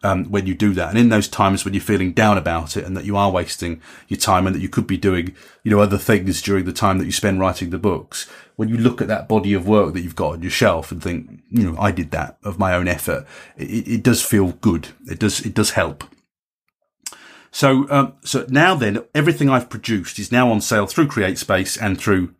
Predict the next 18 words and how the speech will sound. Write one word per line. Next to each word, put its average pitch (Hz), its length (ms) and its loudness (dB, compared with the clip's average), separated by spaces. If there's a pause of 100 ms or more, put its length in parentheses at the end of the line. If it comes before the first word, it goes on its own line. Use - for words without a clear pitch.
(140)
Kindle, 73 420 -6
which 80 200 -8
is - 80 -8
great. 76 240 -4 (220)
So, 87 320 2 (360)
um, 87 440 0
that 107 180 0
feels 95 140 -2
good. - 200 0 (1400)
Um, 160 320 0 (280)
something 262 320 2
I 240 80 4
just 208 160 -4
wanted 160 200 -4
to 147 80 -6
mention 160 380 -2
to - 180 -8
you, 80 420 -10